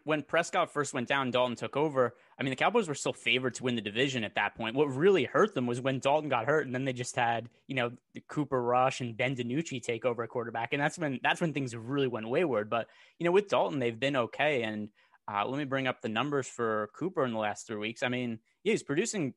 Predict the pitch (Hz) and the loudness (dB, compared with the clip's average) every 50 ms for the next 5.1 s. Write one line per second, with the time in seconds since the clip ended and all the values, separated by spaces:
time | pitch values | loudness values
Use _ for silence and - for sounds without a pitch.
0 | _ - - - 143 147 151 135 117 117 123 147 151 147 143 147 - - 123 127 | _ -18 -10 -6 -4 -2 -2 0 2 2 4 4 4 4 2 2 0 -2 -2 0
1 | 123 120 117 117 110 - - _ _ _ _ - 127 131 117 - 160 202 202 - | 0 -2 -2 -4 -4 -6 -10 _ _ _ _ -4 -4 -2 0 0 0 0 0 -4
2 | 156 131 - 135 - - 131 113 110 123 151 - - 110 - - - 107 110 113 | -4 -2 0 -2 -2 0 -2 0 0 0 0 0 -2 -6 -6 -6 -10 -6 -4 -4
3 | 117 113 113 110 113 110 110 123 120 123 123 - - _ _ _ _ _ _ _ | -2 -2 -4 -4 -4 -4 -2 -2 -4 -2 -4 -8 -12 _ _ _ _ _ _ _
4 | - 120 120 143 147 - - 127 117 117 120 127 131 120 123 127 127 123 117 - | -6 -2 -2 -2 -2 0 0 0 0 2 4 2 2 2 2 -2 -2 -2 -2 -4
5 | - - | -8 -12